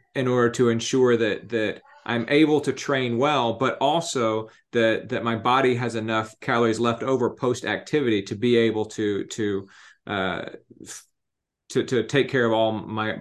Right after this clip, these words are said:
body's other functions. Um, but if you're trying to hit race weight, if you feel like you're too heavy, which I always feel like,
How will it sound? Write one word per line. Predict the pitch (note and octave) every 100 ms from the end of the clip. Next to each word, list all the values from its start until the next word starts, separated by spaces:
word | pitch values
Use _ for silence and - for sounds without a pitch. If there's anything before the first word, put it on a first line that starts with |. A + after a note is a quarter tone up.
| -
body's | A2 G#2+ G#2
other | A2 G2
functions. | - G2+ G2+ - - - _ _ _ _ _
Um, | A2+ G#2 F#2+ F#2+ - _ _ -
but | C3
if | B2+ C3
you're |
trying | A#2 - C#3+ D3 C#3+
to | B2 G#2+ A#2
hit | - C#3 - -
race | A#2 B2+ C3 D#3
weight, | E3 F#3 F#3
if | A#2
you | A#2+
feel | A#2 C#3
like | C3+ A#2+
you're | A2 A2
too | - C3+ A#2
heavy, | A2+ A2 D#3 F#3+ - _ _ _ _
which | - G#2+ - -
I | A2
always | A2 B2 B2 A#2
feel | - C3+
like, | D3 F3+ F#3